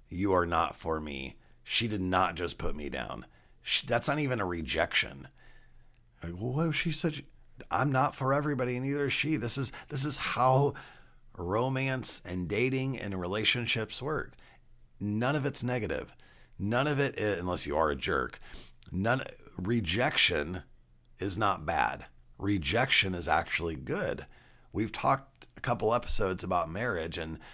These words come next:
marriages falling apart. Like, it, not everybody's meant for everybody. You like somebody,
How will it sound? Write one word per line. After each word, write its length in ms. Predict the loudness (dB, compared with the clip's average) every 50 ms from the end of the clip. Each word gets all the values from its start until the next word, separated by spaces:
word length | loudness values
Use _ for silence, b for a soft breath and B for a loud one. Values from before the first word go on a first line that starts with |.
| B B B
marriages 560 | -4 0 2 2 2 2 2 0 -2 -2 -2
falling 320 | 0 0 0 0 0 -2 -4
apart. 460 | -6 -4 0 0 2 2 0 -2 B B B B B B B -8
Like, 240 | -8 -8 -8 -10 -18 -20 -20 -10 -6
it, 280 | -4 -4 -4 -6 -8 -8
not 460 | -8 -6 -2 0 0 0 0 -2 -2 -2
everybody's 500 | -2 0 0 0 0 0 -2 -2 -2 -4
meant 260 | -4 -4 -4 -4 -6 -6
for 160 | -2 0 0
everybody. 600 | 0 0 0 -2 -4 -4 -6 -6 -8 -10 -12 -16 -20 -20 -20 -20 -20 -20 -12 -4
You 180 | 0 0 0
like 360 | 2 2 2 2 2 2 0 0
somebody, 640 | -2 0 -2 -2 -2 -2 -2 0 -2 -4 -6